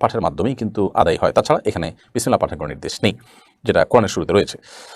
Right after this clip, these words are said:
ফরিদুদ্দিন আপনি লিখেছেন, "আলহামদুলিল্লাহ, ইনশাআল্লাহ, জাযাকাল্লাহ, এসব বাক্য উচ্চারণ নিয়ে অনেকে প্রায় প্রশ্ন তোলেন, এটা নাকি বাঙালি সংস্কৃতির বিরুদ্ধে, আপনার মন্তব্য কামনা করছি।" আহ, দেখুন, আহ, সম্প্রতি এটা নিয়ে একজন, আহ, মন্তব্য করেছেন, আমরা দেখেছি, এত অল্প জ্ঞান নিয়ে মানুষ কিভাবে মিডিয়াতে আসে, কিভাবে তার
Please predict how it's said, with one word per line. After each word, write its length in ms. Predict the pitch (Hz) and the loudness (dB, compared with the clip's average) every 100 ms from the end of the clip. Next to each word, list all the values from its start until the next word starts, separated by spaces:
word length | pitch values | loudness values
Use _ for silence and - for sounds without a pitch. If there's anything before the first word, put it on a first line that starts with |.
| - - - - - | -20 -20 -20 -20 4
ফরিদুদ্দিন 580 | 160 170 156 160 202 - | 8 8 8 6 6 6
আপনি 200 | 147 135 | 4 8
লিখেছেন, 300 | 131 165 113 | 6 8 6
"আলহামদুলিল্লাহ, 540 | 104 170 156 101 156 | 6 4 6 8 6
ইনশাআল্লাহ, 400 | 131 123 143 143 | 6 4 6 6
জাযাকাল্লাহ, 540 | 110 104 135 - 87 87 | 6 6 6 4 4 2
এসব 180 | - 127 | 4 4
বাক্য 240 | 127 131 | 4 4
উচ্চারণ 280 | 117 131 135 | 4 4 4
নিয়ে 140 | 135 | 4
অনেকে 380 | 95 95 123 92 - | 4 4 2 0 2
প্রায় 240 | - - | 4 4
প্রশ্ন 260 | 160 - 101 | 4 2 0
তোলেন, 240 | - - - | -2 -4 -4
এটা 160 | 117 | -2
নাকি 160 | 117 117 | -2 0
বাঙালি 260 | 87 92 104 | 2 4 2
সংস্কৃতির 400 | 110 - - 76 | 0 -4 -4 -2
বিরুদ্ধে, 300 | - 87 73 | -2 0 0
আপনার 180 | - 80 | 0 -2
মন্তব্য 240 | 107 90 | -2 -4
কামনা 200 | - 67 | -6 -4
করছি।" 260 | - - - - - - - - | -2 -2 -6 -16 -20 -20 -20 4
আহ, 160 | 98 98 | 8 8
দেখুন, 320 | 139 135 202 - | 8 4 2 4
আহ, 300 | 104 95 98 | 8 8 8
সম্প্রতি 400 | - 185 196 202 | 4 4 4 4
এটা 120 | 175 156 | 4 6
নিয়ে 140 | 143 | 4
একজন, 340 | 113 123 113 - | 6 4 4 -4
আহ, 140 | 65 101 | 0 4
মন্তব্য 320 | 110 117 107 | 4 6 4
করেছেন, 280 | 107 - 92 | 2 2 2
আমরা 140 | 82 | 2
দেখেছি, 420 | 76 107 - 69 - | 0 -4 -4 -6 -2
এত 140 | - 160 | 4 6
অল্প 400 | - 147 156 185 | 8 6 6 6
জ্ঞান 160 | 131 | 6
নিয়ে 140 | 120 120 | 6 4
মানুষ 300 | 104 117 - | 4 2 0
কিভাবে 280 | 95 98 | 2 2
মিডিয়াতে 360 | 92 90 95 - | 2 4 4 4
আসে, 340 | 73 - 85 | 2 2 -4
কিভাবে 280 | 76 90 92 | -2 2 2
তার 180 | 87 87 | 4 2